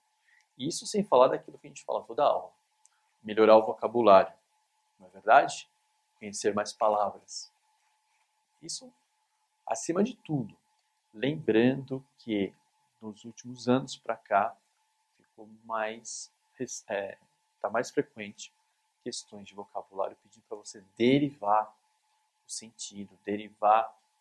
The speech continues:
um similar dessa questão, com base aqui no contexto. Então, você precisa melhorar o seu repertório.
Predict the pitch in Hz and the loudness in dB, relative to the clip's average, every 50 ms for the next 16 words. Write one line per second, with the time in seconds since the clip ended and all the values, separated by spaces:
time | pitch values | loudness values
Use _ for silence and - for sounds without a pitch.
0 | _ _ _ 113 107 110 110 - - - 120 120 120 117 110 101 101 101 101 104 | _ _ _ _ -20 -20 -16 -14 -14 -12 -10 -8 -4 0 4 6 6 6 4 0
1 | 101 - - - - - - - - - 104 98 98 - _ _ _ _ _ _ | -6 -10 -10 -12 -12 -12 -16 -16 -12 -10 -10 -10 -10 -10 _ _ _ _ _ _
2 | _ 143 147 143 131 120 117 127 127 - - _ - 113 107 107 _ - 135 139 | _ -10 -8 2 6 6 6 6 4 0 -8 _ -16 -16 -16 -16 _ -20 -20 -20
3 | - _ 104 95 - - - - _ _ _ _ _ _ _ _ _ _ _ _ | -16 _ -14 -14 -14 -16 -18 -18 _ _ _ _ _ _ _ _ _ _ _ _
4 | _ _ _ _ _ _ 127 120 123 120 131 131 123 - 139 - - - 135 131 | _ _ _ _ _ _ 2 2 2 2 -2 -6 -4 -4 -6 -8 -6 -10 -10 -10
5 | - 110 104 120 120 120 123 120 120 120 127 131 123 110 107 107 110 110 - - | -10 -14 -16 -16 -14 -8 -4 -2 0 0 0 0 0 0 0 -2 -2 -4 -8 -10
6 | 113 120 120 - - 135 - _ 104 92 87 - | -10 -12 -10 -12 -12 -12 -12 _ -10 -10 -10 -10